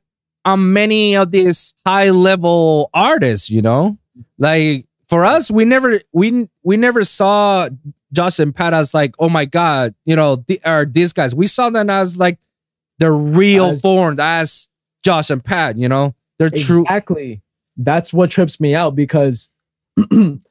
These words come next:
Speaker 2: before they, right before they played Ultra, they were already in the hotel. I, I didn't know what exactly they did,
Speaker 1: Mm.
Speaker 2: you know? And I'm just like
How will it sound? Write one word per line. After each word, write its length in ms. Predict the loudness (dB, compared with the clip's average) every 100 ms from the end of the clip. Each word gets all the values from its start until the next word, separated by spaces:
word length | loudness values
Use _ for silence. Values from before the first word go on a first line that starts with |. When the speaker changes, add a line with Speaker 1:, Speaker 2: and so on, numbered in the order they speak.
| _ _ _ _ -2
Speaker 2:
before 380 | -2 2 2
they, 140 | 4 0
right 260 | 0 0
before 260 | 0 0 2
they 100 | 2
played 180 | 0 -2
Ultra, 480 | 0 -2 0 0 0
they 120 | 0
were 80 | 2
already 160 | 2 2
in 80 | 0
the 80 |
hotel. 440 | -2 -2 -2 -2 -2
I, 180 | -2 -4 -4 -20 _ -6
I 120 | -4
didn't 440 | -2 -2 -2 -4
know 540 | -2 0 2 0 -2 -8 _ -4
what 200 | -2 0
exactly 640 | 0 0 -2 -2 0 0
they 220 | 0 -2 -4 -2
did, 320 | 0 0 0 _ _ _ -2
Speaker 1:
Mm. 500 | 0 0 0 -2 -6
Speaker 2:
you 80 | -14 -4
know? 440 | -2 0 0 0
And 240 | -2 -2 -2
I'm 220 | 0 0
just 180 | -2 0
like 320 | 0 0 -6